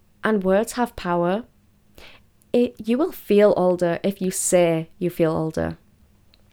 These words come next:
And there's another misconception about getting older as well.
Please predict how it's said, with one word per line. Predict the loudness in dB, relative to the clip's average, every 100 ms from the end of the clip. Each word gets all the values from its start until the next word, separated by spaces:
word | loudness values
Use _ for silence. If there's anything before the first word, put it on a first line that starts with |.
| -20 -20 -8 0
And | 4
there's | 4 4
another | 2 2 0
misconception | -2 -4 -6 -4 -4 -4 -2
about | 0 0 0
getting | 0 0
older | 0 0 0
as | 0
well. | 0 0 -2